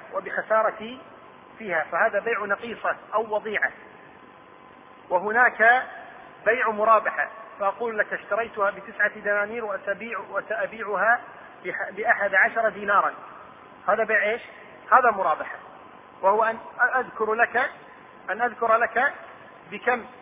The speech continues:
اشتريت وبكم سأبيع، فكم يكون ربحي. هذا بيع المرابحة. أما الذي يتم الآن فهو بيع مواعدة، بيع مواعدة وليس بيع مرابحة،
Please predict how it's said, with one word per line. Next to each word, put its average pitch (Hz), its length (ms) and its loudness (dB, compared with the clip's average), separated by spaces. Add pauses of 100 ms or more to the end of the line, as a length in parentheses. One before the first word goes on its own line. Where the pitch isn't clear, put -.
اشتريت 220 440 0
وبكم 202 420 -2 (360)
سأبيع، 214 440 -4
فكم 220 380 -4
يكون 226 500 -4 (500)
ربحي. 196 340 -2 (540)
هذا 233 220 4
بيع 226 260 2
المرابحة. 160 480 -2 (560)
أما 247 420 4 (400)
الذي 214 360 -2
يتم 220 340 -4
الآن 226 440 4 (180)
فهو 208 340 6
بيع 214 360 0
مواعدة، 180 600 6 (1120)
بيع 202 360 0 (580)
مواعدة 180 640 6 (880)
وليس 214 300 -2
بيع 208 260 -2
مرابحة، 196 520 2